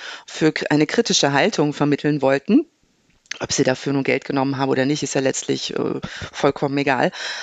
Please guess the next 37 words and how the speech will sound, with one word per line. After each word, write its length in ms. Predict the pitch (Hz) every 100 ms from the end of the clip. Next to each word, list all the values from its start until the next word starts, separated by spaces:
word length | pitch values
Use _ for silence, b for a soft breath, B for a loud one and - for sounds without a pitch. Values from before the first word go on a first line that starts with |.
| B
Also 180 | 156 170
eine 140 | 175
kritische 360 | - 185 175 147
Haltung, 440 | 151 180 202 208
äh, 160 | - 175
befördert 560 | 180 - 190 190 185
haben 420 | 190 180 190 190
und 460 | - 160 160 160 -
das 260 | 139 165 -
kann 180 | 180
man 200 | 170 165
dann 180 | 160 156
eben 240 | - - -
auch 320 | - 147 -
in 80 | 156
verschiedene 380 | 151 - 160
theoretische 500 | 151 147 147 147 -
Richtungen 320 | 143 147 143 135
weiterdenken, 720 | 143 - - 156 147 143 131
wie 180 | 151
in 220 | 170 147 151
die 100 | 151
der 160 | 139
Dekonstruktion. 800 | 139 - 131 - - - 196 214 B B B B
Nicht 240 | 170 143
ohne 180 | - 147
Grund, 420 | 139 135 156 160
ähm, 600 | - 151 147 - - - - - -
hat 300 | - - -
zum 160 | - 131
Beispiel 340 | 127 - 147
Derrida, 460 | 131 139 135 135 139
Deleuze 480 | 135 135 143 - B B B B -
und, 400 | 147 143 143 -
ähm, 280 | 143 139 143
andere 560 | - 151 160 147 135 135
Lyotard 720 | 151 151 151 147 151 143 -